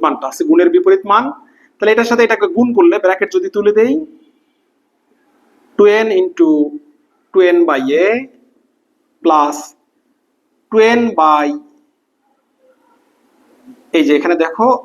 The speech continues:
এটা যদি এটার সাথে গুণ হয়, a by টু এন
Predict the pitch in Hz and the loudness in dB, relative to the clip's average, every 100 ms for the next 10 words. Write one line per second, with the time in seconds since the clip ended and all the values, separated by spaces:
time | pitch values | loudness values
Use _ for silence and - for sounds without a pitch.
0 | - 170 175 185 170 165 185 170 175 - | -2 0 0 0 0 -2 -6 -4 -4 -4
1 | 185 220 277 _ _ _ _ _ _ _ | -4 -4 -6 _ _ _ _ _ _ _
2 | - 175 208 196 180 151 - - 175 190 | 0 2 2 2 0 -2 -6 -4 -2 0